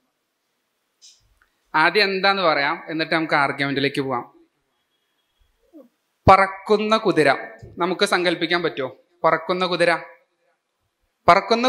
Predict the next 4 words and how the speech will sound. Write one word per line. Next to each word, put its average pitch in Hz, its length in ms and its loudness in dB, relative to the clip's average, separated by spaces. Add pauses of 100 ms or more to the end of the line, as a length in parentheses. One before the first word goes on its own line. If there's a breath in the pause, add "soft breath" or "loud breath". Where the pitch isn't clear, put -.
കുതിര 220 260 2
ഉണ്ടോ? 170 200 0 (2000)
പറക്കുന്ന 175 460 -2
കുതിര 190 180 2